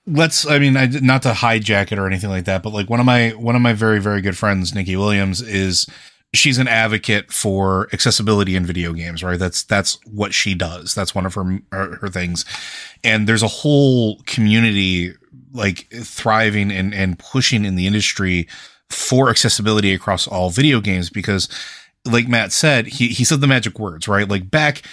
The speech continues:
back in two thousand, like, if you were playing a game and being bad at it, you might not have known something was wrong with you, and everybody would just tell you to get good. It's not like that anymore. We're, eh, we talk about how we're getting older,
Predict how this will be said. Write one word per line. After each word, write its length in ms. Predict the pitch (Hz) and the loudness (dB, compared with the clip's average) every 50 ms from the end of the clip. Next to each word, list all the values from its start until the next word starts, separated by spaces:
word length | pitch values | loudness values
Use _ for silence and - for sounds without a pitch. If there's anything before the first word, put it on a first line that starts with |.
| - - - _ _ - | -20 -20 -20 _ _ -2
back 240 | 143 160 175 - - | 0 0 0 0 -2
in 100 | 147 127 | -2 0
two 180 | - - 120 | 0 0 0
thousand, 640 | 104 - 139 151 143 135 123 110 110 104 101 101 101 | 2 2 2 2 2 2 0 0 0 0 0 0 0
like, 160 | 101 101 95 | -2 0 -2
if 140 | 107 95 117 | -2 0 0
you 80 | 135 | 0
were 80 | 135 117 | 0 0
playing 240 | - - 135 123 113 | 0 0 0 0 0
a 40 | 104 | 2
game 220 | 110 120 113 107 | 2 2 2 2
and 120 | 98 95 | 2 2
being 260 | 98 117 113 104 92 90 | 0 0 0 2 2 2
bad 260 | 110 117 127 120 107 | 2 2 2 2 2
at 220 | 101 101 98 95 | 2 2 2 2
it, 220 | 92 92 92 - - - - - - _ _ _ | 0 -2 -4 -4 -10 -18 -20 -20 -20 _ _ _
you 120 | 110 117 | 0 2
might 140 | 147 175 165 | 2 4 4
not 120 | 143 131 | 4 4
have 100 | 120 110 | 4 4
known 220 | 110 127 147 131 104 | 4 4 4 2 2
something 320 | - 127 113 110 104 90 | 2 0 2 2 0 0
was 140 | 87 85 85 | -2 0 2
wrong 240 | 110 156 180 165 131 | 4 6 6 6 4
with 180 | 110 98 - | 2 2 0
you, 160 | 107 101 101 98 | 0 2 2 2
and 80 | 101 | 2
everybody 260 | 110 107 110 107 104 | 2 4 4 4 2
would 60 | 104 95 | 2 2
just 140 | - - | -2 -2
tell 120 | - 131 120 | 0 0 2
you 80 | 101 | 2
to 60 | 95 95 | 0 0
get 260 | 92 104 98 90 90 | -2 -4 -4 -4 -2
good. 380 | 98 101 90 80 - - - - - - - _ _ _ - | -2 -2 -2 -2 -6 -14 -20 -20 -20 -20 -20 _ _ _ -4
It's 240 | 123 107 - - - | -2 0 -2 0 2
not 260 | 107 110 120 135 - | 2 2 2 2 0
like 300 | 117 104 113 113 - - - | 0 0 0 0 0 -4 -4
that 240 | 101 95 92 87 - | -2 -2 -2 -2 -4
anymore. 440 | 90 90 87 85 82 82 80 80 82 85 | -2 -2 0 0 -2 -4 -6 -10 -8 -2
We're, 240 | 92 104 117 123 131 | 2 2 2 2 2
eh, 220 | 117 110 113 113 110 | 2 0 0 2 0
we 160 | 113 113 110 | 0 0 0
talk 260 | - - 123 127 - | 2 2 2 2 2
about 160 | 127 127 123 107 | 2 0 0 2
how 140 | 120 117 113 | 2 0 0
we're 140 | 110 110 107 | 0 -2 0
getting 280 | 101 107 98 92 98 | 0 0 0 -2 -2
older, 640 | - 107 110 110 113 113 104 107 107 107 104 101 95 | -4 -2 0 0 0 2 2 2 4 4 2 0 -2